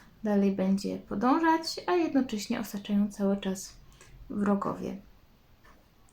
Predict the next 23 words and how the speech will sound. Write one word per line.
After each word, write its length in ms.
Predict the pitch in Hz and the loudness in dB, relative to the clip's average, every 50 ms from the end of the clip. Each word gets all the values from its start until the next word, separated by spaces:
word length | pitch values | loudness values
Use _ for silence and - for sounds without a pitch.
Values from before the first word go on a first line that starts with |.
| - _ _ - - - - - - - - - - - | -20 _ _ -20 -20 -20 -20 -20 -20 -20 -20 -20 -16 -12
Jestem 260 | - - - 220 202 | -10 -6 -4 -2 -2
strasznie 460 | 202 - - 220 208 - - 208 196 | -2 0 -2 -2 -2 -2 -2 -2 -2
ciekawa, 760 | - 190 196 - 190 185 185 190 180 180 175 175 180 - - | -2 -4 -4 -4 -4 -4 -4 -4 -6 -6 -4 -6 -6 -8 -6
e, 240 | - 190 180 180 185 - - | -6 -6 -6 -6 -10 -10 -4
tego 260 | - 202 196 190 185 | -2 0 0 0 0
tomu. 500 | 185 - 226 233 240 240 247 247 254 262 - - - - - - - - - - - - - | 2 2 4 6 6 6 6 4 4 0 -6 -14 -20 -20 -20 -20 -20 -20 -20 -20 -20 -6 -4
Żałuję, 480 | 247 247 269 277 285 302 302 285 285 277 | 2 4 6 6 6 6 6 6 6 6
że 140 | 240 247 240 | 6 6 6
nie 220 | 233 240 240 240 | 8 8 8 6
idzie 240 | 233 233 233 220 226 | 6 4 2 2 2
nigdzie 380 | 226 226 220 214 214 - 220 208 | 2 2 0 0 0 0 -2 0
dostać 840 | 202 208 202 202 - - 208 196 196 196 - - - - - 202 - - - - - | 2 0 0 0 -2 -2 0 0 0 0 -2 -4 -8 -6 -6 -8 -8 -8 -10 -8 -4
tomu 240 | 214 208 202 208 202 | 0 2 2 2 0
trzeciego 460 | - - - - - 202 208 208 208 | -2 -8 -10 -4 -4 0 0 0 -2
w 60 | 202 | -2
tej 220 | - - 214 214 | -2 -2 0 0
wersji 320 | 208 214 208 208 - - - | 2 0 -2 -2 -8 -12 -8
papierowej, 460 | - 214 208 - 208 208 208 208 208 | -6 -6 -4 -2 -2 0 0 0 -2
bo 120 | 202 202 - | -2 -4 -4
to, 120 | 202 - - - - | -8 -8 -12 -8 -4
one 140 | 214 202 202 | -2 -2 -2
są 240 | - - 202 202 202 - - | -2 -2 -2 -4 -4 -4 -4
pięknie, 600 | - 233 220 214 208 202 - 208 196 190 202 | -2 0 0 0 0 -2 0 2 2 2 0